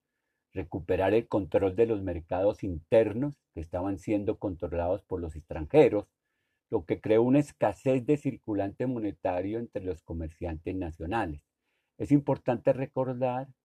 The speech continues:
que en nuestro país ha tenido grandes dificultades la construcción del mercado interno. Las relaciones comerciales en términos del mercado de los productos agrícolas y mineros siempre estuvo hacia la economía exterior, pero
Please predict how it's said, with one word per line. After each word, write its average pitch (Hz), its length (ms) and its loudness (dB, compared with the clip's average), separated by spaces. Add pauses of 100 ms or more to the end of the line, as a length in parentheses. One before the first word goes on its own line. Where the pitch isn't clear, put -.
(280)
que 107 60 -2
en 113 80 2
nuestro 131 380 0
país 127 500 0 (120)
ha 98 120 -6
tenido 117 340 -2
grandes 139 380 2
dificultades 110 720 -2
la 117 100 -6
construcción 87 600 -8
del 104 120 -2
mercado 92 420 -4
interno. 98 540 2 (600)
Las 85 160 -4
relaciones 110 640 0
comerciales 110 840 0
en 80 140 -8
términos 107 580 -4
del 95 180 -2
mercado 90 720 2 (480)
de 110 160 4
los 104 180 0
productos 120 640 -2
agrícolas 107 680 -2
y 87 40 -8
mineros 92 580 -2
siempre 131 500 0
estuvo 101 480 0
hacia - 200 0
la 87 80 -2
economía 82 540 -6
exterior, 117 500 2 (640)
pero 104 300 4